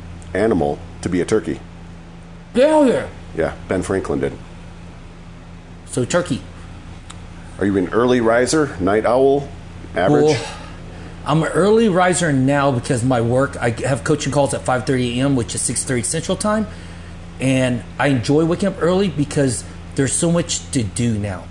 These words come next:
Speaker 2: Where before, I'd sleep in all day. There was, I almost hate days, you know, but now I, there's so much to do. I love it. I'm an early riser.
Speaker 1: If you could live anywhere,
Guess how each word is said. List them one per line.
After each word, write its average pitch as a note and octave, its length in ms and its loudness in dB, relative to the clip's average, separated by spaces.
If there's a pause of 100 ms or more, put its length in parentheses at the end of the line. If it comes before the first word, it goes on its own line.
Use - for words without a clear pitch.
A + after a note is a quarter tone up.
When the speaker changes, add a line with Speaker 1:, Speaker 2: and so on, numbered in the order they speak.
(400)
Speaker 2:
Where C3+ 140 2
before, F#3 600 2 (140)
I'd C#3+ 160 0
sleep C3+ 240 -2
in A#2+ 100 0
all A2 140 2
day. G#2+ 300 -2
There A2 140 -2
was, - 220 -4 (220)
I - 40 -6
almost E3 260 0
hate A#2 220 -2 (240)
days, F#2+ 380 -6 (220)
you G#2 100 -6
know, G2+ 140 -4
but G2+ 160 -8
now C#3+ 200 4
I, C3+ 120 4
there's A2+ 280 -2
so F3+ 160 0
much C3 260 0
to A#2+ 80 -4
do. A2+ 180 0
I G#2 80 0
love G#2+ 320 0
it. E2+ 200 -8 (160)
I'm G2+ 120 -4
an G#2 60 0
early G#2 160 0
riser. F#2 340 -4 (880)
Speaker 1:
If - 60 -12
you - 60 -6
could G#2+ 120 0
live G#2 280 0
anywhere, C#2+ 580 2